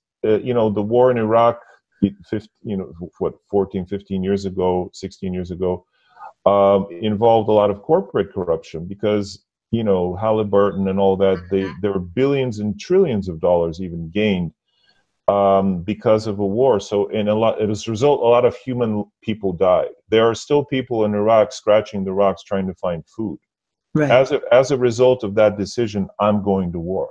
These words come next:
Speaker 1: One man made that decision
Speaker 2: Right.
Speaker 1: and convinced, uh, the, the judicial body. Trump hasn't done that.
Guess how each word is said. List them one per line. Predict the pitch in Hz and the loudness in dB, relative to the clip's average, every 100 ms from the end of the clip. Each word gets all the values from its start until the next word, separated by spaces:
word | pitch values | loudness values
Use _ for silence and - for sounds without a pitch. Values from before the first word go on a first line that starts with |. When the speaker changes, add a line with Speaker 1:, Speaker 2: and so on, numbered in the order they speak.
| - | -4
Speaker 1:
One | 101 123 | -2 -2
man | 135 139 113 - _ - | 0 0 0 -4 _ -6
made | 101 101 | -4 0
that | 107 98 | 0 0
decision | 92 - 120 98 - _ _ _ - | -4 -6 -8 -10 -20 _ _ _ -2
Speaker 2:
Right. | 156 139 - _ - | -2 -4 -14 _ -2
Speaker 1:
and | 107 | -2
convinced, | 117 107 101 127 117 107 - - | 0 -2 2 0 0 -4 -12 -2
uh, | 101 98 87 82 | 2 4 2 -2
the, | 98 78 | -6 -4
the | 98 | -6
judicial | 85 95 101 - 87 | -6 -6 -8 -8 -4
body. | 120 117 98 - _ _ - | -2 -2 -4 -14 _ _ -6
Trump | - 180 | -2 0
hasn't | 196 214 190 139 | 0 -2 -2 0
done | 160 156 | 0 0
that. | 92 | -2